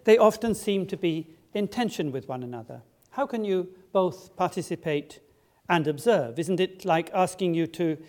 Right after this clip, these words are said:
swim in the river and stand on the banks at the one and the same time? And to describe, don't you have to turn away, albeit perhaps temporarily, from both participation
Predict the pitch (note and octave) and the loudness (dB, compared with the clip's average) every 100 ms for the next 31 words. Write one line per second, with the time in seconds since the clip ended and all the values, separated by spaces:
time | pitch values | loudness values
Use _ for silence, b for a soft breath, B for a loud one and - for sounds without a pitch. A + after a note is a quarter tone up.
0 | B - A3+ F#3+ F#3 F3 G3 F#3 D#3 C#3 | B 2 4 6 4 4 4 4 2 0
1 | D3 G#3 F3 F3 D#3+ E3 G3 D3+ - - | 0 4 4 4 2 4 4 4 -4 -14
2 | - - F3 F3 F3 E3 D#3 D3 C#3 E3+ | -16 -4 -4 -4 4 6 6 0 0 0
3 | D#3 D3+ A#3+ D#3+ B2 A#2+ A#2 b b b | 0 2 0 2 -4 -10 -14 b b b
4 | b b b G3+ G3 D#3+ G#3 - B3+ A#3+ | b b b 2 2 -2 -4 2 4 6
5 | D3 F#3 F3+ - A#3+ B3 A3 A3 - G3 | 4 0 -6 -4 -2 4 4 4 4 4
6 | F#3 E3+ - - A3 G3 G3 B3 E3 B2 | 4 0 -12 6 8 8 6 6 6 0
7 | B2+ - b b b b b _ G#3 F3 | -8 -14 b b b b b _ -6 -4
8 | D3+ D3 - D3 C#3 - - - E3 E3 | -4 -4 -10 -10 -10 -12 -20 -6 -4 0
9 | E3+ B3 F#3+ C3+ C3 D3+ b b b _ | 2 2 2 0 -4 -10 b b b _
10 | F#3 F3 E3 D3+ - - F3+ D#3+ - - | 0 0 0 -4 -10 0 0 0 -8 -20
11 | _ E3 - E3 E3+ D#3+ D3 - D#3 D#3 | _ -6 -6 -12 -10 -6 -6 -6 -8 -8